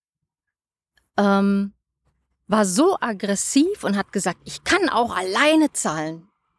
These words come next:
dass ich es nie wieder gemacht habe. Und das ist für mich ein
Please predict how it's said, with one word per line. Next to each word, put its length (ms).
dass 200
ich 160
es 220
nie 420
wieder 320
gemacht 500
habe. 340
Und 200
das 160
ist 120
für 140
mich 320
ein 340